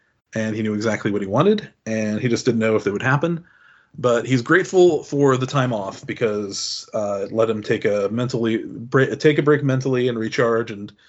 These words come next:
and come back better. So, uh, he was actually supposed to be part of a, he was, he'd been training for a powerlifting competition that was going to be, uh, June twenty-seventh, the day after Forbidden Door.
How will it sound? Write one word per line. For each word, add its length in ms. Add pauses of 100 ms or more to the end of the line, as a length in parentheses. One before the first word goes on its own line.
(420)
and 100
come 180
back 240
better. 500 (260)
So, 580 (760)
uh, 240
he 120
was 120
actually 300
supposed 380
to 60
be 120
part 340
of 100
a, 300 (260)
he 100
was, 120
he'd 180
been 120
training 360
for 100
a 60
powerlifting 580
competition 720 (680)
that 180
was 140
going 240
to 60
be, 500
uh, 300
June 280
twenty-seventh, 720
the 80
day 220
after 360
Forbidden 400
Door. 400